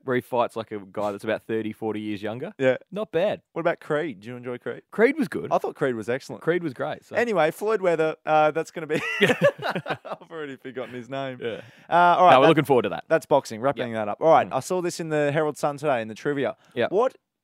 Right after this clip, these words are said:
Speaker 2: Australian cricketer has the middle name Devereux? D E V E R E A U X.
Speaker 1: It sounds like a trucking company.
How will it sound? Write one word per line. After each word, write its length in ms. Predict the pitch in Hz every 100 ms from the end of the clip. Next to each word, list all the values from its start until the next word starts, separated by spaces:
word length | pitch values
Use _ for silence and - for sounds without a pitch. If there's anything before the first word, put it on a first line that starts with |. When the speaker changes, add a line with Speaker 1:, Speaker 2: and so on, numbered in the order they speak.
| _ - _ _
Speaker 2:
Australian 480 | 151 - 185 208 175
cricketer 480 | - 190 165 117 123 -
has 160 | 156
the 80 | 135
middle 240 | 147 160 165
name 300 | 143 139 135 _
Devereux? 580 | - 175 170 131 113 76 - _ _ _ _ _
D 200 | 165 196
E 160 | 170 165
V 420 | 123 139 127 147 - -
E 180 | 160 -
R 340 | 131 127 143 -
E 160 | 151 147 -
A 280 | 131 131 - _ _
U 200 | 135 139 135
X. 400 | 120 - - - _ _ _ _ _ _ _ -
Speaker 1:
It 140 | 196
sounds 220 | 247 254 247
like 120 | 233
a 40 |
trucking 380 | - 151 - 190
company. 440 | 127 98 - _